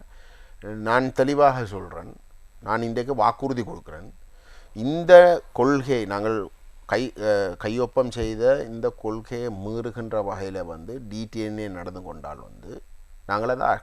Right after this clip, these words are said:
ஆட்சியை நாங்களே கவிழ்ப்போம். ஏனென்றால், தமிழரசு கட்சிக்கு வந்து வ-,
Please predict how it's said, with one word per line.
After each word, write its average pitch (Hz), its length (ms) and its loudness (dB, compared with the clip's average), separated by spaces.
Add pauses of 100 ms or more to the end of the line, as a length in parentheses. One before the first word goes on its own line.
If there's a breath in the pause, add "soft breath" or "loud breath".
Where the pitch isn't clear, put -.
ஆட்சியை 123 380 -2
நாங்களே 131 340 2
கவிழ்ப்போம். - 520 -10 (1800)
ஏனென்றால், 110 460 0 (140)
தமிழரசு 151 460 4
கட்சிக்கு 147 600 -4
வந்து 135 460 -2
வ-, 98 200 -6